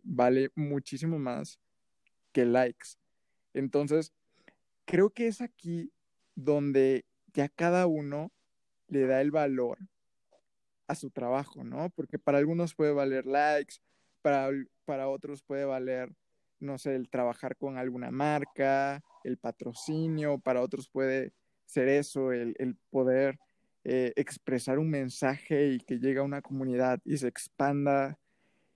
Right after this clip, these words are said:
Eh, de hecho, hace poco igual leí un libro donde hablaban acerca de, de las métricas, o sea, marcarte métricas que estén en tu control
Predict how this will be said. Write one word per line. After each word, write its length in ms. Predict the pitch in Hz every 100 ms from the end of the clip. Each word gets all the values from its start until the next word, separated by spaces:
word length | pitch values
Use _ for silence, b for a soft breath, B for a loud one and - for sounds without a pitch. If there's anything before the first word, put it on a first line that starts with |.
| _ -
Eh, 520 | 135 127 127 127 127
de 120 | 147
hecho, 180 | 147 -
hace 200 | 165 180
poco 580 | - 170 - 156 156 156
igual 580 | 135 127 135 139 139 131 _ _ _ _
leí 260 | 127 139 147
un 160 | 147
libro 300 | 139 131 131
donde 220 | 123 127
hablaban 360 | 123 127 139 135
acerca 540 | 127 - 123 - 131
de, 260 | 127 120 110
de 280 | - - 143
las 240 | 127 120 139
métricas, 640 | 160 - - - - 151
o 40 | 131
sea, 220 | 120 - _ _ _ _ _ _ _ _
marcarte 640 | 156 143 135 151 147 - 190
métricas 840 | 170 151 - 151 - 160 208 - _ _
que 120 | -
estén 500 | 131 - 135 135 151 - _ _ -
en 180 | 156 147
tu 120 | -
control 560 | 131 131 - 135 185